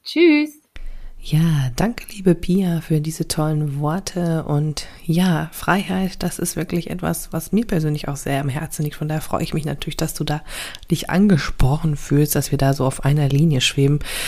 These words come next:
Speaker 2: Äh, nicht für jeden ist es wichtig, aber ich denke, für viele Mütter ist es doch ganz wichtig, einen eigenen Freiraum zu haben. Es muss nicht zwingend immer mit Reisen zu tun haben, aber ja, den eigenen Platz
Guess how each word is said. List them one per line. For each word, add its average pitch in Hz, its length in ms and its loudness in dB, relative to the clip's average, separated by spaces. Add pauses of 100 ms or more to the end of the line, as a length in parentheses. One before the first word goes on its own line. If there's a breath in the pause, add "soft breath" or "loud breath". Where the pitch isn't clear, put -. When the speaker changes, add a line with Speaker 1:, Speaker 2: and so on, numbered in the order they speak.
(260 loud breath)
Speaker 2:
Äh, 147 100 4 (160)
nicht 208 220 6
für 247 80 4
jeden 226 260 2
ist 226 140 0
es 208 120 0
wichtig, 196 420 2
aber 185 220 2
ich - 120 -2
denke, 180 260 0
für 170 160 0
viele 196 320 2
Mütter 170 340 2
ist 160 120 -2
es 156 100 -4
doch 160 180 -2
ganz 147 280 -4
wichtig, 151 280 -2
einen 151 160 -4
eigenen 160 320 2
Freiraum 151 760 -2
zu - 260 -8
haben. 147 260 0 (460 loud breath)
Es 185 160 0
muss 233 200 6
nicht 208 220 4
zwingend 180 320 2
immer 156 240 0
mit 143 320 -2
Reisen 139 380 0
zu - 140 -4
tun 143 340 -2
haben, 135 180 -2
aber 151 340 -4
ja, 180 120 0
den 180 280 -2
eigenen 170 400 2
Platz - 580 0